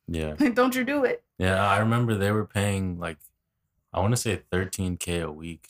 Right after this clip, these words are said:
Speaker 1: to just take photos, um, up here. So, I mean, that's
Speaker 2: Yeah.
Speaker 1: just kind of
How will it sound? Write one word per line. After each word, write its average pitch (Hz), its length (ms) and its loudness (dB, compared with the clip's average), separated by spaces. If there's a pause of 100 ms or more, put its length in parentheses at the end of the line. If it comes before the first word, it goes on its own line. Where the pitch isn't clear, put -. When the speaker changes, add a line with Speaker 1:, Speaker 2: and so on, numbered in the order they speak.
Speaker 1:
to 90 100 -8
just 92 240 -6
take 92 220 -4
photos, 82 680 -8
um, 80 460 -10
up 87 220 -8
here. 82 240 -10
So, 82 240 -10
I 80 100 -10
mean, 85 160 -6
that's 76 140 -2
Speaker 2:
Yeah. - 120 -2
Speaker 1:
just - 200 -4
kind 80 180 -6
of 80 140 -10